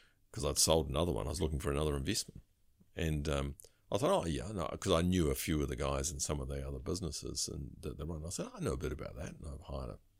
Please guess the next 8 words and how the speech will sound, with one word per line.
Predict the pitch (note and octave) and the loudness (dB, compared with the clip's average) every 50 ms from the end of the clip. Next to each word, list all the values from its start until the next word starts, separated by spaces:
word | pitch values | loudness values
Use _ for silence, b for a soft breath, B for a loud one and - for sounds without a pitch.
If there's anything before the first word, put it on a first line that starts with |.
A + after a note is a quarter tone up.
| _ - | _ -10
few | - - | -10 -10
people. | - - D2+ - - - _ b b b b b b b b b _ - | -8 -8 -10 -10 -12 -16 _ b b b b b b b b b _ 2
But | - F#2 - - _ _ _ _ _ _ _ _ _ _ - | 4 4 2 2 _ _ _ _ _ _ _ _ _ _ 0
I | A2 | 2
wasn't | G2+ F2 - - - | 2 2 2 -2 -4
passionate | - - - - - - - - | -6 -4 -2 -2 -2 -2 -4 -4
about | - - - - | -6 -8 -4 -4
it. | - D3+ | -4 -4